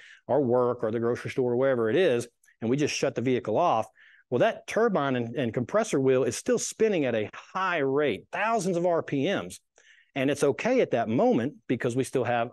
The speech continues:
engine oil lubricating at the top of the engine. If we just shut the engine off real fast, all that oil is gonna drain back down. And now our turbine wheel has to try to slow down by itself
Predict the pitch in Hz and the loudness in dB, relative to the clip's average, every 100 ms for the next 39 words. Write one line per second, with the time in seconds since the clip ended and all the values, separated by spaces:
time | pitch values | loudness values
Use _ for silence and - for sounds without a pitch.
0 | - 135 156 143 127 120 113 113 110 110 | -4 -2 0 0 0 0 2 2 0 -2
1 | 113 113 104 - 110 98 98 117 147 82 | -2 -2 -6 -4 -4 -2 -2 0 -2 -4
2 | 71 - - - 117 196 226 185 - 185 | -10 -20 -18 -10 -2 2 2 0 0 0
3 | 160 180 160 143 127 113 123 - 196 175 | 0 0 0 0 0 0 -2 0 0 0
4 | 135 - - 175 180 165 165 165 135 135 | -2 -4 -4 -2 0 0 0 0 0 -4
5 | 120 127 120 113 107 120 165 123 107 - | -2 -2 0 -2 -2 -4 -2 -2 -4 -8
6 | - _ - 104 120 127 107 104 - - | -20 _ -8 -4 -2 -2 -2 -4 -6 -6
7 | 190 202 127 107 104 107 104 - _ - | -4 -2 -2 -2 -4 -2 -4 -6 _ -4
8 | 117 - - - 110 104 95 _ _ _ | -4 -4 -8 -4 -2 -2 -6 _ _ _
9 | - - 120 123 120 123 113 110 101 95 | -12 -2 0 2 0 -2 -2 -2 -4 -6
10 | - 190 113 | 0 2 2